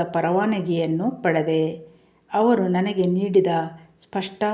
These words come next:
ಮತ್ತು ಏಕಾಗ್ರ ಮನಸ್ಸು ನಿರ್ಣಾಯಕ ಪಾತ್ರ ವಹಿಸಿದ್ದು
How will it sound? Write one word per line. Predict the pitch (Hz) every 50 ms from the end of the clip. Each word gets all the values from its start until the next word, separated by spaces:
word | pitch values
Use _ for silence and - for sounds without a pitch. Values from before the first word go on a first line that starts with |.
| 214 190
ಮತ್ತು | 180 175 180 - 185 175 165
ಏಕಾಗ್ರ | - 175 175 180 180 175 - 202 208 202 196 196 175
ಮನಸ್ಸು | 160 160 170 180 185 180 190 - 220 226 240 226 208
ನಿರ್ಣಾಯಕ | 190 185 190 185 185 180 185 196 202 202 190 185 - 180 165 165 165 -
ಪಾತ್ರ | 175 175 185 185 180 196
ವಹಿಸಿದ್ದು | 180 165 170 175 170 170 - 170 156 - - 190 - - -